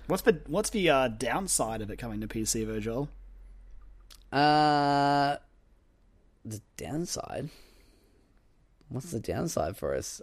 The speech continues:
Speaker 2: Oh, of course. It's coming after.
Speaker 1: Yep. So we have, so basically there's no date. There's no release date
Speaker 2: Yep.
Speaker 1: at this point. The console versions come out September eighth, I'm pretty sure.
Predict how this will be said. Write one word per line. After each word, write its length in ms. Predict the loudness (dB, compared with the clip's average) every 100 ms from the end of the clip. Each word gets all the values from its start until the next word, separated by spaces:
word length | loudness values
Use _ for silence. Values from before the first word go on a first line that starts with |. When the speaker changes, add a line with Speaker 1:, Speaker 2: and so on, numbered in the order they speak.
| 6
Speaker 2:
Oh, 500 | 10 12 12 12 12
of 120 | 10
course. 480 | 8 10 10 8 0 -16 -20 -20 -20 -20
It's 80 | -2
coming 320 | 2 4 4
after. 460 | 4 2 4 2 0 _ _ _ _ _ -8
Speaker 1:
Yep. 280 | -6 -6 -8 _ -20 -20 -10
So 180 | 2 6
we 60 | 8
have, 160 | 6 2 -14 _
so 120 | 2 8
basically 260 | 10 10
there's 160 | 8 8
no 160 | 6 8
date. 260 | 6 4 -2 -20 -20 -10 -2
There's 120 | 4
no 100 | 6
release 240 | 6 4
date 120 | 6
Speaker 2:
Yep. 40 | 6
Speaker 1:
at 60 |
this 120 | 4 4
point. 300 | 4 4 2 -14 -6
The 140 | -2
console 340 | 2 4 6
versions 280 | 6 4 0
come 140 | -2 0
out 140 | 0
September 580 | -2 -4 -6 -2 -2 -4 -6 -6
eighth, 280 | -6 -2
I'm 100 | -2 0
pretty 220 | 2 0
sure. 380 | 4 4 4